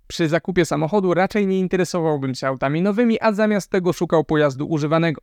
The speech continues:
dwu-, trzy-, a może nawet pięcioletniego i starszego. Mam nadzieję, że dojdzie do tego jednak jak najpóźniej, tak żebym zamiast marnować pieniądze na zabójcę bogactwa, mógł wydawać jak najwięcej na te trzy rzeczy, które warto kupić, żeby być bogatym.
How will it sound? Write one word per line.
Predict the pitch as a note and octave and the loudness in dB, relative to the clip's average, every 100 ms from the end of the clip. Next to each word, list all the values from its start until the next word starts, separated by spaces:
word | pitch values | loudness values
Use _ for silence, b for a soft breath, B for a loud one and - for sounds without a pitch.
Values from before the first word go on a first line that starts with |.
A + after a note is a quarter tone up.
| - | -12
dwu-, | C#3 C#3+ A#3+ A3 | -8 0 0 0
trzy-, | - - G3+ - | -4 -2 0 0
a | D#3+ | 0
może | D#3 | 0
nawet | D#3 D3+ D3+ | 0 0 0
pięcioletniego | E3 F#3 E3 D#3+ C#3 D3+ D3 | 0 0 2 -2 -2 -2 -2
i | C#3 | -2
starszego. | - C3 - C3 - _ _ _ D#3 | -4 -6 -4 -8 -10 _ _ _ 2
Mam | G3+ B3 | 4 6
nadzieję, | A#3 A#3 G#3+ | 4 2 2
że | F#3+ | 2
dojdzie | F#3 G3 F#3+ | 2 2 2
do | F#3 | 0
tego | E3+ E3 | 0 0
jednak | D3+ D3+ - | 0 -4 0
jak | D#3 F#3 - | 2 2 2
najpóźniej, | C3+ C#3 A#3+ G3+ G3 G3 - b | -2 -2 -2 -2 0 -2 -2 b
tak | - A3 | 0 2
żebym | A3+ A#3 A3 - | 2 2 0 0
zamiast | E3 C#3 G#3 B3+ A3+ - | -6 2 4 4 4 0
marnować | D#3+ E3 D#3 D#3+ D3 | 0 0 0 0 0
pieniądze | - D3+ D#3 D3 C#3 | 0 0 2 0 0
na | C#3 C#3 | -2 0
zabójcę | D#3+ D3+ E3+ C#3+ C#3 | 0 2 0 0 -2
bogactwa, | C3 F3+ A3 - - F3+ - - | -2 4 4 2 2 2 2 -6
mógł | E3 G3 G#3 F#3+ | 0 2 2 0
wydawać | E3 E3+ E3 D3+ - | 2 4 4 4 0
jak | D#3 F#3+ G3 | 2 2 2
najwięcej | G3 E3 D3 D#3 D3 C#3+ | 0 0 0 -2 -2 -2
na | C#3+ | -2
te | - A3 | 0 0
trzy | - - | 0 -2
rzeczy, | E3+ E3+ D3+ | 0 0 -2
które | - D3 C#3 | -4 -2 0
warto | C#3+ F#3 E3 D#3+ | 6 4 4 -2
kupić, | - C#3 C#3 | -4 -4 -4
żeby | C#3 C3+ | -4 -6
być | B2+ B2+ | -4 -4
bogatym. | B2 C#3 D#3+ - | -4 2 4 2